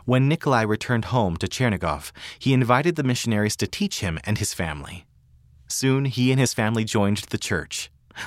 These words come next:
Later, Nikolai served as a branch president, and his daughter served a mission in Russia. We loved talking to Nikolai about the church, but in the end, inviting him to live the principles of the gospel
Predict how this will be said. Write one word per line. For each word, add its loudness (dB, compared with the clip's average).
Later, 4
Nikolai 2
served 2
as 2
a 2
branch 0
president, -2
and 0
his 2
daughter 2
served 0
a 2
mission 2
in 4
Russia. -2
We 4
loved 4
talking -2
to -4
Nikolai 0
about -2
the -8
church, -4
but 2
in 6
the 4
end, 0
inviting 2
him -8
to -2
live 2
the -2
principles -4
of -4
the -4
gospel 0